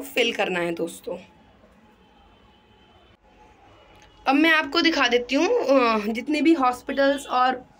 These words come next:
medical colleges जहाँ पे आपको posting मिलेगी, आप ये देख लेते हैं, यहाँ पे लिखा है, ठीक है। आपको मैं vacancies दिखा देती हूँ कौन कौन से medical colleges में हैं दोस्तों। तो यहाँ पे देखिए लिखे हुए हैं, colleges के नाम आप पढ़ सकते हैं, महाराजा करुष्मा चंद्र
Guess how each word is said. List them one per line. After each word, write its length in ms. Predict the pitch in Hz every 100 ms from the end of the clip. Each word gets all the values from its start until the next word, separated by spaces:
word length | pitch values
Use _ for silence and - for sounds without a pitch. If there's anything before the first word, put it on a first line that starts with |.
| - -
medical 400 | 262 277 359 370
colleges 480 | 294 269 262 294
जहाँ 220 | 277 269 269
पे 80 |
आपको 200 | 277 277
posting 400 | 330 254 247 294
मिलेगी, 440 | 277 226 220 196 175 - - -
आप 180 | 233 240
ये 100 | 285
देख 220 | 247 220
लेते 220 | 208 196 202
हैं, 160 | 185 - _ -
यहाँ 220 | 240 233
पे 140 | 262
लिखा 240 | 240 214 208
है, 100 | 190
ठीक 260 | - 277
है। 140 | 339 349 - - - -
आपको 240 | - 269
मैं 140 | 269
vacancies 460 | 269 269 247 240 269
दिखा 260 | 254 262 233
देती 180 | 214
हूँ 80 | 277
कौन 180 | 262 247
कौन 180 | 240 233
से 80 | 247
medical 340 | 220 214 240
colleges 440 | 226 214 190 196 208
में 140 | 202
हैं 180 | 196 180
दोस्तों। 680 | 170 175 - - 175 180 185 185 _ - _ _ -
तो 80 | 214
यहाँ 200 | 202 196
पे 140 | 220
देखिए 540 | 214 214 220 240 320 349 - _ _ _ -
लिखे 280 | 262 277 320
हुए 180 | 330 339
हैं, 100 | 339
colleges 400 | 311 285 269 277
के 100 | 294
नाम 200 | 285 285
आप 120 | 277
पढ़ 160 | 262 269
सकते 280 | 277 -
हैं, 340 | 262 269 277 277
महाराजा 480 | 247 247 233 240 247
करुष्मा 520 | 247 240 247 269 254
चंद्र 560 | 254 247 233 226 220 226